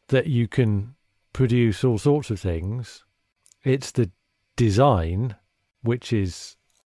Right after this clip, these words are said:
you know, on the digital side, not the, not what is created physically. The, the funny,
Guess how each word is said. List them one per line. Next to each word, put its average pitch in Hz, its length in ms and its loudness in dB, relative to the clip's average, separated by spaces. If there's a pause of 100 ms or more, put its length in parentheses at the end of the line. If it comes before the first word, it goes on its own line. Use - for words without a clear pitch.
you 113 120 -2
know, 92 120 0
on 92 100 -4
the 92 60 -6
digital 127 460 0
side, 87 440 -6
not 107 300 -2
the, 101 180 -2 (140)
not 113 260 -2
what 120 280 -4
is 110 120 -4
created 101 500 -4
physically. 104 600 -4 (840)
The, 131 200 4 (200)
the 127 120 4
funny, 151 600 0